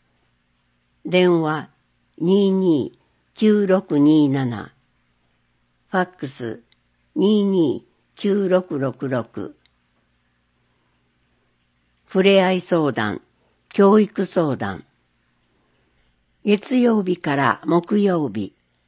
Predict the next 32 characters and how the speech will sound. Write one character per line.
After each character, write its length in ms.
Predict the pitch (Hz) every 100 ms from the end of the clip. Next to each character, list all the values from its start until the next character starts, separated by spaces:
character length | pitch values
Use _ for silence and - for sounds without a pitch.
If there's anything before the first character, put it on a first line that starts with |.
| _ _
祝 320 | - 185 226
日 380 | 185 170 - 180
除 360 | 160 151 151 143
く。 240 | - 127 _ _ _ _ _ _ _ _ _
九 160 | - 214
時 160 | 190
か 180 | - 135
ら 260 | 123 82 - 151
十 300 | 165 175 175
六 340 | 170 - 147
時。 280 | 135 90 - _ _ _ _ _ _ _ _ _ _ _ _ -
伊 120 | 175
賀 140 | 190 208
市 360 | - 139 - -
教 240 | 190 190
育 240 | 180 - 175
研 260 | 190 185
究 280 | 190 180 160
セ 200 | 160 160
ン 120 | 131
タ 400 | - 110 87 - _ _ _ _ _ _ _ _ _ _ _ _ _ _ _ -
ー。 80 | 185
伊 60 |
賀 160 | 214 226
市 400 | - 156 120 - _ -
教 240 | 196 240
育 260 | 208 - 208
研 300 | 220 208 208
究 300 | 208 185 180
セ 220 | 185 170
ン 120 | 143
タ 420 | - 113 87 85